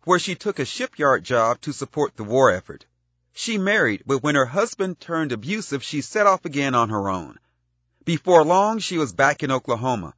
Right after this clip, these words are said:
a single mother of three with a fourth-grade education, working as a maid to some of Tulsa's richest white families. As she washed their dishes and tucked their little ones into bed, she wondered whether they were among those responsible,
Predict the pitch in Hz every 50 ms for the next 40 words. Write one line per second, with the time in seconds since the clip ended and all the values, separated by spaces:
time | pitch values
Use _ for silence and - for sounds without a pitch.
0 | _ _ _ _ _ _ _ - 143 131 - - 226 247 240 214 220 208 170 175
1 | 170 156 156 131 123 - - 151 135 147 147 151 135 117 110 - 95 - _ -
2 | 170 170 160 - - 147 147 143 135 131 127 120 123 - - 135 123 120 - -
3 | 107 101 95 _ _ _ - 101 135 180 190 - 185 180 165 143 - - 113 107
4 | 113 135 156 170 165 151 139 - - 120 - - - 131 123 117 - _ - -
5 | 160 165 156 - 123 110 - - 98 117 160 - - 185 - - - 135 127 123
6 | 127 _ _ - 107 110 107 95 - - - - - - - _ _ _ _ _
7 | _ _ _ - 196 214 214 - 233 208 175 214 240 262 240 - 214 202 165 139
8 | 170 160 - 180 156 - 156 131 117 - - 196 190 - - 147 147 139 143 165
9 | 156 151 139 139 135 131 110 131 123 107 110 98 87 110 101 92 95 101 - -
10 | - - 190 180 165 208 220 226 190 175 160 - _ - 156 143 135 127 123 135
11 | 135 131 127 123 123 120 117 120 127 127 127 127 113 113 120 120 120 113 - 104
12 | 107 104 - - 127 123 120 120 - - 98 - 87 - - _